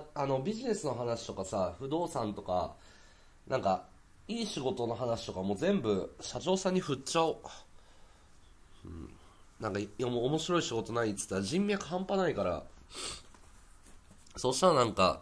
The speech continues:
社長さん同士で儲かったりしたら面白そうだし。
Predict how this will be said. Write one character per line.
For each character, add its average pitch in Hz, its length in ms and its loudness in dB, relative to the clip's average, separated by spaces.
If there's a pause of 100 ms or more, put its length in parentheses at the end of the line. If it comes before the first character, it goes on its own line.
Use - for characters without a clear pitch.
社 - 180 -4
長 165 160 2
さ 175 160 4
ん 175 80 2
同 180 140 2
士 175 160 -4
で 87 260 0
儲 117 180 2
か 135 120 0
っ 131 80 -8
た 107 80 0
り 92 100 0
し - 60 -8
た 92 80 -4
ら 85 80 0
面 95 160 -4
白 113 180 -4
そ 113 140 -2
う 90 40 -2
だ 85 60 -2
し。 - 160 -12